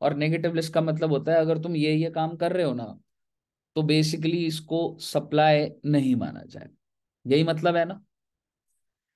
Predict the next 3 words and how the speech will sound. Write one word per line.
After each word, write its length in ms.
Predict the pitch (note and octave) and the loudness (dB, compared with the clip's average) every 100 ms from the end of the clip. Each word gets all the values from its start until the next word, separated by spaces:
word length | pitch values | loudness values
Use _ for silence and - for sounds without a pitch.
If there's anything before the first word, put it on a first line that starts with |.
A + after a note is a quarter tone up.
| _ _ _ _ _ _ F3 | _ _ _ _ _ _ 2
तो 120 | F3 | 2
basically, 840 | D3+ D3 D#3 G3+ F#3+ G3+ G#3 G#3 - - _ _ _ | 4 2 0 0 4 6 4 2 -4 -16 _ _ _
अच्छा, 400 | D3+ D#3 C#3 - | -2 0 -2 -4